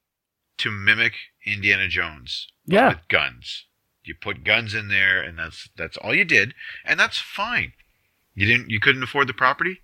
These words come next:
Speaker 1: No problem. Okay, great, but you better deliver if that's what you wanna do.
Speaker 2: Yeah. Yeah.
Speaker 1: If I, if,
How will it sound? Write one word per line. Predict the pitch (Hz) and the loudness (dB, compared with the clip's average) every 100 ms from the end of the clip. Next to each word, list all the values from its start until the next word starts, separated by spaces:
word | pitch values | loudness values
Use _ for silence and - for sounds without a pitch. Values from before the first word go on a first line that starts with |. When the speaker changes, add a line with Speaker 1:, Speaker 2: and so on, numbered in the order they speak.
| - | -20
Speaker 1:
No | 101 95 101 101 | -14 -4 -2 -2
problem. | 101 95 90 80 71 - _ _ _ _ _ _ _ _ _ _ _ | 2 2 2 -2 -14 -20 _ _ _ _ _ _ _ _ _ _ _
Okay, | 95 98 107 | -8 0 0
great, | 98 92 90 71 - _ _ | 0 0 2 2 -6 _ _
but | 95 | -2
you | 92 85 | -2 2
better | 92 101 | 4 4
deliver | 95 110 101 78 | 2 2 0 -2
if | 73 | -4
that's | 90 92 | -4 -4
what | |
you | 92 | -6
wanna | 87 87 | -4 -4
do. | 78 - - | -4 -8 -10
Speaker 2:
Yeah. | 127 131 110 - _ _ _ _ _ _ _ _ _ _ _ _ _ _ _ _ | 4 6 6 2 _ _ _ _ _ _ _ _ _ _ _ _ _ _ _ _
Yeah. | 139 123 | 6 6
Speaker 1:
If | 107 | 6
I, | 123 | 4
if, | 135 107 | 4 0